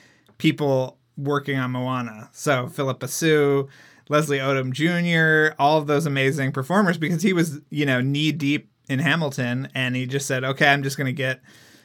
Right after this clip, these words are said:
the cast to record all of this stuff." And I think some of that stuff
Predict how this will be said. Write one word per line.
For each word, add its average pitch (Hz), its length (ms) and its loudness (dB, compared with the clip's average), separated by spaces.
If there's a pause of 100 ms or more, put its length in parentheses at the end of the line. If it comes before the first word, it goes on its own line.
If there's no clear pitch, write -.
(140)
the 139 100 -2
cast 135 680 2
to 127 580 -2
record 139 500 -2
all 131 160 -6
of 131 80 -8
this 127 120 -6
stuff." 139 200 0
And 143 80 0
I 156 80 6
think 247 200 -6
some 202 340 -2
of 262 140 -6
that 247 200 -4
stuff 202 500 -2